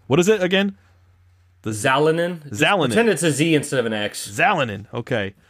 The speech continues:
Speaker 2: Yeah.
Speaker 1: The Xalanin are an animatic civilization of alien creatures who mysteriously survived the firing of the Halo Array one hundred millennia ago. Incredibly little is known about their nature,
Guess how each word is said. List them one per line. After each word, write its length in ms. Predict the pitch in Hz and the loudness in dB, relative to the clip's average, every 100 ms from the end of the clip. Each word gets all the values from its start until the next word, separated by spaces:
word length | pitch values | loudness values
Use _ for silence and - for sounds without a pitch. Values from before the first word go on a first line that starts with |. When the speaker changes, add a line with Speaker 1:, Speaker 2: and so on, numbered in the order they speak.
| - | -16
Speaker 2:
Yeah. 140 | 92 - _ _ - | -16 -16 _ _ -2
Speaker 1:
The 80 | 143 | 0
Xalanin 600 | 131 165 233 190 135 110 | 2 2 2 2 2 2
are 120 | 104 | 0
an 100 | 104 127 | -2 -4
animatic 540 | 151 165 156 160 160 | -4 -2 0 0 -2
civilization 640 | - 151 165 147 147 139 | 0 2 4 4 2 0
of 80 | 117 | -4
alien 300 | 104 120 139 139 | 0 0 0 0
creatures 440 | 127 117 127 120 | 0 2 0 -2
who 60 | 104 | -2
mysteriously 680 | 101 - 117 123 127 139 | -4 -2 2 2 2 -2
survived 520 | 127 131 110 104 104 101 | -2 -2 0 2 2 0
the 80 | |
firing 400 | 104 101 95 98 101 | -2 2 2 2 0
of 60 | |
the 60 | 92 | -2
Halo 320 | - 120 110 | 0 2 4
Array 260 | 90 82 85 | 2 0 0
one 160 | 92 | -2
hundred 280 | 101 110 113 | 0 0 0
millennia 420 | 110 101 95 87 80 | 2 2 2 0 -4
ago. 320 | 82 78 80 _ _ - - | -6 -8 -8 _ _ -16 -8
Incredibly 460 | 101 185 214 170 | -2 0 2 2
little 280 | 170 160 156 | 2 2 2
is 100 | 147 | 2
known 240 | 147 160 156 | 2 2 2
about 240 | 123 101 | 2 0
their 120 | 98 | -2
nature, 460 | 95 92 - 107 | -4 -4 -4 -6